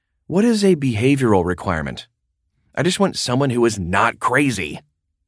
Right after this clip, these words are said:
Yes, <laughs> we all want sane people working for us. However, when I say behavioral requirements, I am referring to the personality traits you're looking for. Most people stop at duties and responsibilities. However,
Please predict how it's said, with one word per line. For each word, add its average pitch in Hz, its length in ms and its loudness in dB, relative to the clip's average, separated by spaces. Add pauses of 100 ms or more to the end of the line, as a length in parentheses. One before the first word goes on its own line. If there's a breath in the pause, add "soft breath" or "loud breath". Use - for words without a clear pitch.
(400)
Yes, 180 540 2
<laughs> 131 100 -6
we 147 180 4
all 147 320 2
want 131 300 0
sane 135 380 -2
people 135 340 2
working 123 340 2
for 95 260 -2
us. 127 160 -4 (580 loud breath)
However, 135 420 0 (640)
when 117 160 0
I 165 100 2
say 165 240 0
behavioral 120 580 2
requirements, 95 720 0
I 113 100 0
am 110 120 0
referring 120 400 0
to 135 100 0
the 117 120 -2
personality 117 760 0
traits 90 380 -6
you're 101 100 -2
looking 107 340 0
for. 80 340 -8 (520 soft breath)
Most 208 200 2
people 175 240 0
stop 123 340 -2
at 80 220 -4
duties 104 340 -2
and 92 100 -2
responsibilities. 95 840 -4 (400)
However, 156 400 0